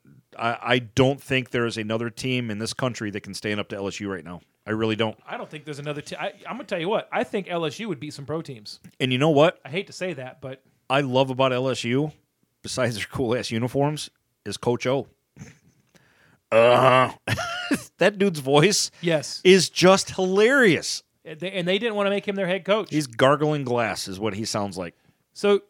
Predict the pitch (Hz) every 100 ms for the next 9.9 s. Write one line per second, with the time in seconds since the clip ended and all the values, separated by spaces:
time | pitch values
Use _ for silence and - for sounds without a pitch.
0 | - 196 247 247 220 196 175 175 165 175
1 | 143 170 - 185 175 160 - 170 139 165
2 | 147 170 165 - 160 160 151 156 - 151
3 | - 151 135 139 131 127 131 123 135 -
4 | _ _ - 131 135 127 _ 160 151 156
5 | 139 175 196 185 160 160 147 151 139 139
6 | 143 143 143 - 175 170 156 - - -
7 | - - - 151 160 160 185 180 180 170
8 | 160 151 151 - 143 135 131 120 151 151
9 | 147 135 135 139 131 156 135 123 123